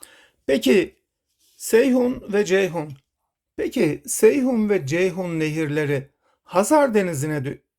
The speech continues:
Aral Gölü'ne dökülüyorlar, pardon. Şimdi hemen Hazar Denizi'nin doğusunda Aral Gölü var.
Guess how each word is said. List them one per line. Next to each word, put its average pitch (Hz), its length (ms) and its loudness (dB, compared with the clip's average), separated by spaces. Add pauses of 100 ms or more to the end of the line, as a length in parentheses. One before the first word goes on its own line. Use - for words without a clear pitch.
(360)
Aral 220 460 2
Gölü'ne 156 420 -2
dökülüyorlar, 139 680 -6
pardon. 160 460 -4 (1080)
Şimdi 220 540 2 (280)
hemen 240 560 -2
Hazar 240 540 0
Denizi'nin 170 600 -2
doğusunda 175 800 -2 (320)
Aral 240 400 2
Gölü 190 340 2
var. - 300 -8